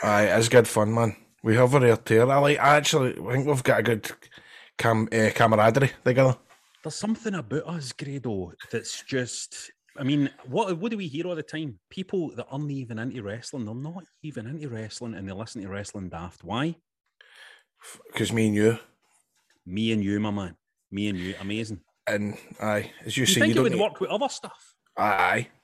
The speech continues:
Speaker 2: Like, if we did, if we chatted about boats, or a present a show about boats, or a show about, I don't know, like,
Speaker 1: Cooking.
Speaker 2: catering, cooking, aye. Like, you know, do you think people cooking daft,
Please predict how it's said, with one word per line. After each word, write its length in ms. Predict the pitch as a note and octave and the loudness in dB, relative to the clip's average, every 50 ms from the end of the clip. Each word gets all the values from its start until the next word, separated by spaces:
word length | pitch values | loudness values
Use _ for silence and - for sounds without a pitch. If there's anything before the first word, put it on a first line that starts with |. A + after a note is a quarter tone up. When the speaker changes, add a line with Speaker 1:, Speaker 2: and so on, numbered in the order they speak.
| _ - | _ -10
Speaker 2:
Like, 160 | B2+ A#2 - | -10 -8 -8
if 80 | A#2+ - | -6 -4
we 80 | A#2+ | -4
did, 260 | G2+ - A#2+ A#2+ A2+ - | -2 0 -2 -2 -2 -6
if 140 | - A2+ - | -10 -12 -12
we 80 | - G#2+ | -12 -12
chatted 400 | - - B2 B2 A#2+ - A2+ A2+ | -10 -8 -8 -8 -8 -8 -8 -8
about 180 | G2 A2 F#2+ | -6 -6 -8
boats, 600 | G2 F#2+ E2+ A2+ A2+ A#2+ C3+ C3+ - - - - - | -10 -6 -2 0 0 2 0 0 -4 -8 -10 -8 -6
or 140 | G#2 G#2 G#2 | -4 -4 -4
a 40 | G2 | -4
present 360 | - A2 F#2+ G#2 A#2+ A#2+ G#2 | -6 -6 -6 -6 -6 -6 -8
a 40 | G#2 | -12
show 140 | - A2 G#2+ | -10 -8 -8
about 180 | G2+ G#2 F2+ | -6 -8 -10
boats, 480 | F#2 F2 A2 A2+ A#2 A#2+ - - - - | -8 -4 -2 -2 -2 -4 -6 -10 -14 -12
or 80 | G#2 F#2+ | -12 -12
a 40 | - | -10
show 240 | - - A2 A2 | -8 -6 -4 -4
about, 200 | G#2+ F#2+ G#2+ G#2 | -2 -2 -4 -4
I 100 | F#2+ G2+ | -6 -6
don't 160 | G#2 G#2+ F#2+ F2 | -8 -10 -10 -12
know, 120 | F2+ F#2 | -12 -14
like, 320 | F#2 F#2+ F#2 E2+ D#2+ D#2+ _ _ _ _ _ _ _ - - | -14 -14 -14 -14 -16 -16 _ _ _ _ _ _ _ -6 0
Speaker 1:
Cooking. 320 | - C3+ - - C#3+ C#3+ C#3 | 0 0 2 2 2 0 0
Speaker 2:
catering, 480 | - - C3+ B2+ C3+ C#3+ C3+ B2 B2 | 0 -2 -2 -2 -2 -2 -4 -6 -6
cooking, 480 | - - E3 F3+ F3+ - - G#3 F#3+ C3 | -4 -2 -2 -2 -2 -2 -2 -2 -2 -2
aye. 320 | A2 A#2 C3+ D#3 F3 D#3+ - | -2 -2 -4 -4 -4 -6 -6
Like, 260 | B2 B2+ B2 B2+ F#2+ B2+ | -6 -6 -6 -6 -8 -10
you 120 | C#3+ D#3 | -8 -6
know, 120 | C#3 A2+ | -4 -4
do 60 | F#2+ A2+ | -4 -6
you 60 | G#2+ | -8
think 200 | - C#3 B2+ - | -8 -10 -10 -10
people 160 | C#3 A#2 - | -12 -14 -10
cooking 340 | - - B2+ - - C3 A#2+ | -8 -10 -8 -6 -6 -6 -6
daft, 440 | F#2+ A2 G#2+ A2 A#2 B2 A#2+ - _ | -4 -4 -4 -4 -6 -8 -10 -14 _